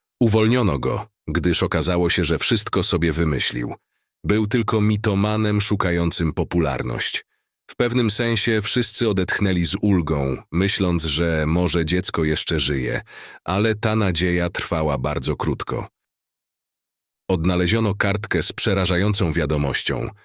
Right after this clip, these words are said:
napisaną drukowanymi literami. "Pomocy. Proszę o pomoc. Czwartego października. Zamordowałem.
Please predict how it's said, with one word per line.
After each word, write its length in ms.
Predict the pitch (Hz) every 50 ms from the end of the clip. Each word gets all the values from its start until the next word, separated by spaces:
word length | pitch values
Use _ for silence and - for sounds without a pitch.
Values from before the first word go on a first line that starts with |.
| _ _ _ _ _ _ -
napisaną 640 | 85 82 95 95 90 - 113 107 110 107 104 98 82
drukowanymi 800 | - 104 98 101 - 98 82 90 87 85 90 92 90 85 82 80
literami. 720 | 80 82 - - 80 73 76 71 62 60 57 58 - - - _ _ _ _ _ _ _ _ _ _
"Pomocy. 580 | 101 85 82 90 101 98 - - - 58 53 - - _ _ _ _ _ _ _ -
Proszę 580 | - 92 87 82 - - - 80 78 76 73 - - -
o 120 | 92 87
pomoc. 640 | 90 - 90 73 67 64 60 55 104 - - - - - _ _ _ _ _ _ _
Czwartego 560 | - - - 85 78 - - 98 90 90 90
października. 880 | 87 - 85 78 73 71 82 76 73 78 73 69 - - 65 58 - - -
Zamordowałem. 1000 | - 85 95 85 85 85 80 71 82 82 76 90 85 76 67 62 62 60 58 53